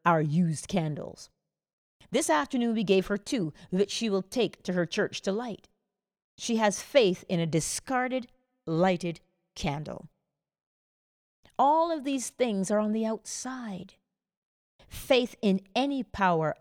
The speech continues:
other than he who is within you is false,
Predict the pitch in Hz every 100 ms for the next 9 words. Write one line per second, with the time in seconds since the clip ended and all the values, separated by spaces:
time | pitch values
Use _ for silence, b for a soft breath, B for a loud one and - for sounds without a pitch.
0 | - 226 214 226 180 156 143 - 247 247
1 | 226 240 226 - 190 165 147 156 156 -
2 | - 240 214 156 143 143 156 B B 202
3 | 196 - - - 269 269 - - _ -
4 | - -